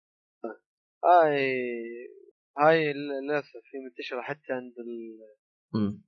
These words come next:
Speaker 1: اللي ما متعمقين في هال-، هالشيء، عرفت كيف؟
Speaker 2: هو، هو، هو
Speaker 1: آه،
Speaker 2: المشكله،
Speaker 1: نعم.
Speaker 2: هو المشكله، يعني انت تقول مثلًا منتشرين عند مو متعمقين. ال-، المشكله هذه،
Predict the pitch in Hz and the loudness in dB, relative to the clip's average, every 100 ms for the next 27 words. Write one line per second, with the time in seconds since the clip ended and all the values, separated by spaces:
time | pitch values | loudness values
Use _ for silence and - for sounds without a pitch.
0 | _ _ _ 131 139 143 135 135 123 - | _ _ _ -2 0 0 0 -2 -2 -6
1 | 131 117 - 123 113 107 110 113 113 113 | -8 -8 -6 -4 -4 -10 -16 -18 -18 -20
2 | 113 107 _ _ _ _ 131 123 - 117 | -20 -20 _ _ _ _ -6 -4 -6 -8
3 | 117 117 - 120 - _ _ _ - 120 | -8 -16 -16 -18 -18 _ _ _ 2 2
4 | 120 113 - 113 147 180 135 151 - 143 | 2 0 -2 2 4 4 2 -2 0 2
5 | 127 120 - 110 139 139 143 - - 127 | 4 2 0 -4 -2 0 -2 -4 -2 2
6 | 127 123 123 127 110 110 123 123 120 117 | 2 2 -2 -8 -14 -8 -4 -2 0 0
7 | 113 101 _ _ 87 104 107 117 - 127 | -2 -6 _ _ -8 -8 -6 -6 -4 -4
8 | 117 107 95 101 110 101 101 - 95 - | -4 -4 -4 -4 -4 -4 -8 -6 -6 -4
9 | 98 95 _ _ _ _ - 98 - 120 | -4 -4 _ _ _ _ -2 -2 2 2
10 | 170 - 156 160 135 131 | 2 4 4 4 0 -10